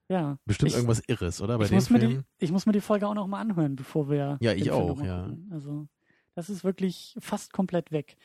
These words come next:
Speaker 1: Ich weiß nicht, ich werde wahrscheinlich nicht schaffen, das Buch noch mal dann zu Ende zu lesen, weil das habe ich
Speaker 2: <laughs>
Speaker 1: immer noch nicht getan. Aber,
Speaker 2: Du fauler
Speaker 1: ähm,
Speaker 2: Sack, du.
Speaker 1: ja, viele, viele. Ich habe jetzt den Film gesehen, also ich weiß ja, wie es ausgeht.
Speaker 2: Das sind
Speaker 1: Ähm,
Speaker 2: immer die ganz Intellektuellen, ne?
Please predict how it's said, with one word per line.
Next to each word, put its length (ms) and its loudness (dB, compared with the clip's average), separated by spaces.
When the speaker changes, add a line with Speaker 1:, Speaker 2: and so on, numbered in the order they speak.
Speaker 1:
Ich 120 -6
weiß 200 6
nicht, 240 4
ich 100 -2
werde 220 8
wahrscheinlich 400 4
nicht 220 2
schaffen, 380 -4
das 160 -4
Buch 280 -12
noch 160 -4
mal 260 0
dann 320 -4
zu 140 -8
Ende 160 0
zu 120 -2
lesen, 380 6
weil 140 6
das 140 2
habe 100 0
ich 260 -10
Speaker 2:
<laughs> 80 -10
Speaker 1:
immer 140 6
noch 80 8
nicht 180 4
getan. 520 0
Aber, 300 -4
Speaker 2:
Du 60 -2
fauler 320 2
Speaker 1:
ähm, 60 0
Speaker 2:
Sack, 240 -4
du. 420 -4
Speaker 1:
ja, 460 0
viele, 340 -4
viele. 300 -6
Ich 120 -8
habe 120 -2
jetzt 160 -2
den 80 -2
Film 240 -4
gesehen, 320 -4
also 160 -6
ich 100 -14
weiß 160 -6
ja, 60 -6
wie 60 -6
es 80 -10
ausgeht. 380 -10
Speaker 2:
Das 120 4
sind 100 6
Speaker 1:
Ähm, 80 4
Speaker 2:
immer 100 6
die 320 0
ganz 180 -6
Intellektuellen, 760 -6
ne? 180 -4